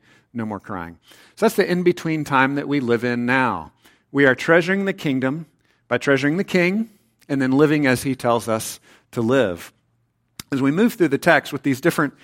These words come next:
parables, what we're gonna see is that we are called on to find the treasure. That's what he talks about with those first two parables. And then we're called on to beware of the wrong treasure.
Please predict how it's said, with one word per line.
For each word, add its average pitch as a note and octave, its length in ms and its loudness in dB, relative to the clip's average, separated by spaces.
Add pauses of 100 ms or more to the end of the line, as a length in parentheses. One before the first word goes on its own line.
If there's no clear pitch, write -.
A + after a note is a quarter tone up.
(240)
parables, C3+ 520 4
what D3 120 0
we're C#3+ 100 -4
gonna C3+ 140 -2
see E3+ 220 0
is C3 120 2
that C3+ 120 -4
we D#3 140 4
are D3+ 120 4
called E3 400 2
on B2+ 280 0
to A#2+ 360 -2 (300)
find F#3+ 720 2
the D3 240 -4
treasure. C3+ 560 0
That's - 160 -6
what F3 60 2
he D#3+ 80 2
talks C#3+ 260 2
about C#3 220 4
with C3 100 -6
those B2 160 -2
first D3 260 -2
two C3 120 -6
parables. A2 560 -4 (400)
And D3+ 120 -2
then F#3 120 0
we're F#3 100 4
called D#3 300 6
on D3 180 4
to C#3 280 -2
beware C#3+ 680 4
of C#3 140 4
the C3+ 100 0
wrong D#3+ 460 2
treasure. - 460 -8